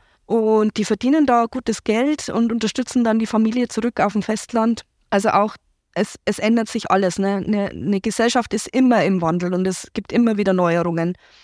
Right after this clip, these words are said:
Und das gehört auch mit dazu, ne? Ähm, für das, was viel an Wandel und Neuerungen, Digitalisierung und allem möglich ist, bewahren sich die meistens Maasai trotzdem noch ihre Traditionen.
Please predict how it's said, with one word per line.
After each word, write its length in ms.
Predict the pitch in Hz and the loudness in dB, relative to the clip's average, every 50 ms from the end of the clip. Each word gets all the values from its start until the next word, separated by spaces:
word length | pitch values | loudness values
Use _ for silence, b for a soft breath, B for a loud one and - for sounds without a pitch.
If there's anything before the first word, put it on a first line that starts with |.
| b b - | b b -4
Und 160 | 196 226 226 | -2 0 0
das 100 | 202 - | -2 -2
gehört 260 | - 254 233 233 - | 0 2 2 4 4
auch 140 | - 196 196 | 2 2 2
mit 200 | 208 202 - - | 0 0 0 -2
dazu, 400 | 180 - - - 214 202 175 170 | -4 -4 -4 -4 -2 -2 0 0
ne? 340 | 170 170 175 180 202 214 214 b b b b b b - | 0 0 0 0 -2 -2 -4 b b b b b b 0
Ähm, 360 | - 196 196 196 196 202 - - - - 202 202 - | 2 2 4 2 0 -2 -4 -6 -6 -4 -4 -4 -2
für 140 | - 208 | -2 -2
das, 300 | - - 240 269 - - - | 0 2 0 0 0 -2 -4
was 220 | 240 214 - - | -4 -4 -4 -6
viel 340 | - - - 247 262 262 - | -10 -6 -4 -2 -2 0 2
an 220 | - 208 214 196 | 2 0 2 2
Wandel 360 | 196 196 226 254 247 247 240 208 | 2 2 2 2 2 0 0 0
und 160 | 175 214 - | 0 0 0
Neuerungen, 540 | 202 214 226 226 220 220 220 226 220 220 208 | 0 0 0 0 0 0 0 2 0 0 0
Digitalisierung 920 | 233 220 - 220 - - 220 214 208 214 - - - 233 240 240 220 214 | -2 -4 -4 -6 -2 0 0 0 0 -2 -6 -4 -4 -2 0 0 0 0
und 120 | 208 202 - | 0 0 2
allem 360 | 139 202 202 208 202 202 - | 2 2 2 0 0 -2 -2
möglich 480 | - 202 233 294 320 - 240 220 - - | 0 0 0 0 0 -2 -4 -4 -2 -2
ist, 340 | - 240 277 - - - - _ _ _ _ _ | -2 -2 -2 -4 -8 -14 -16 _ _ _ _ _
bewahren 380 | - 226 196 190 196 214 247 240 | -2 2 4 4 4 4 4 2
sich 200 | - 254 - - | 0 -2 -4 -2
die 100 | - 226 | 0 2
meistens 500 | 220 214 220 202 - - 220 208 - - | 2 2 2 -2 -4 -6 -6 -4 -2 0
Maasai 440 | 208 202 190 - - 202 214 226 | 0 0 0 0 0 0 0 0
trotzdem 400 | - - 226 214 - - - 233 | 0 -2 -2 -2 -2 -2 0 2
noch 160 | 226 220 202 - | 2 2 2 0
ihre 180 | 220 208 202 | 0 0 0
Traditionen. 760 | - - 190 190 196 190 - - 208 202 196 190 156 147 147 | 0 0 -2 -2 -2 -4 -6 -6 -2 0 0 0 0 0 -2